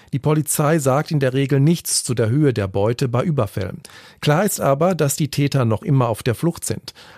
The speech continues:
Laut Polizei kamen gegen halb vier zwei Männer in das Ladenlokal an der Humboldtstraße und bedrohten die Mitarbeiterin mit einer Pistole. Die junge Frau wurde nach eigenen Angaben zu Boden geschubst und getreten.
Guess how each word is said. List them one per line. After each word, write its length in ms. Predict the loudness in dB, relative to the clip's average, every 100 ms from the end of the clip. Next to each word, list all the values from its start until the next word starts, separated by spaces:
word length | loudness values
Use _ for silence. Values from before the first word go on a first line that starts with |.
| -4
Laut 280 | -2 -2 -2
Polizei 520 | -4 -2 -2 0 0
kamen 340 | 0 0 0
gegen 220 | 0 0
halb 160 | 0 -4
vier 280 | -4 -2 0
zwei 280 | 0 0 2
Männer 320 | 2 2 2
in 100 | 2
das 200 | 0 0
Ladenlokal 640 | 0 0 0 0 0 0
an 140 | 0 0
der 120 | 0
Humboldtstraße 880 | 2 2 0 -4 -2 -2 0 0 -2 -6 -20 -6
und 120 | -2
bedrohten 420 | 0 2 2 2 2
die 100 | 2
Mitarbeiterin 800 | 2 2 0 0 -2 -2 0 2
mit 200 | 0 0
einer 240 | -2 -2
Pistole. 580 | -2 -4 0 0 0 -4 _ -20 -20 -20 _
Die 60 | -2
junge 200 | 0 0
Frau 360 | 0 2 2 2
wurde 180 | 2
nach 180 | 2 0
eigenen 300 | 0 2 2
Angaben 480 | 2 0 2 2 0
zu 180 | 0 0
Boden 320 | 2 2 2
geschubst 540 | -2 0 0 -2 -6
und 200 | 0 0
getreten. 580 | 0 -2 2 0 0 -4